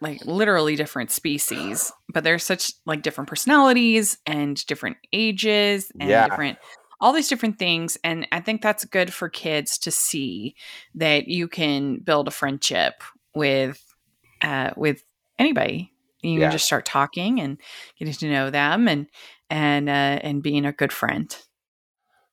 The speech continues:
Speaker 2: Yeah, I agree. It just, it just seems like really a perfect thing to teach kids about that. And I think everything just from their, you know,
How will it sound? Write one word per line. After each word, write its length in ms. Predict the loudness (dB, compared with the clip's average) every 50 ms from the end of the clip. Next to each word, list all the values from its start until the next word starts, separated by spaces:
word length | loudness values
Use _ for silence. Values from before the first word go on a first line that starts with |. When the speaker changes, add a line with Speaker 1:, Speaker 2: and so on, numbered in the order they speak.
| _ _ _
Speaker 2:
Yeah, 200 | -4 -2 -2 0 0
I 80 | 0
agree. 640 | 0 0 -2 -4 -4 0 2 2 4 2 2 0 -2
It 100 | -4 -4
just, 300 | -6 -8 -8 -10 -8 -8
it 160 | -6 -8 -6 -8
just 160 | -10 -8 -4
seems 180 | -4 -2 0
like 240 | 2 2 0 0 -4 -12 -14 -6
really 280 | -2 0 2 2 2 0
a 60 | 0
perfect 680 | 0 -2 -2 -2 0 2 2 2 2 0 -2 -10 -20 _ _ _ _ _ _ _ _ _
thing 200 | -4 -2 -2 -2
to 100 | -2 -4
teach 340 | -4 -6 -8 -8 -8 -8 -2
kids 260 | 0 0 0 0 -2
about 380 | -4 0 2 2 2 2 2
that. 400 | 2 2 4 4 4 2 0 0
And 300 | 0 0 0 0 -2 -6 -12 _ _ _ _ _ _ _ _
I 120 | -4 -2 -2
think 240 | -2 -2 0 4
everything 480 | 4 4 4 2 0 -2 -4 -4 -4 -4
just 220 | -4 -6 -6 -2
from 220 | 0 0 0 2 2
their, 440 | 2 4 6 6 4 4 2 -2 _ _ _ _ _ _ _ _ _ _ _ _ _ _ _ _ _ _ _ _ _ _ -8
you 140 | -6 -4 -2
know, 360 | -2 -2 -2 -2 -4 -6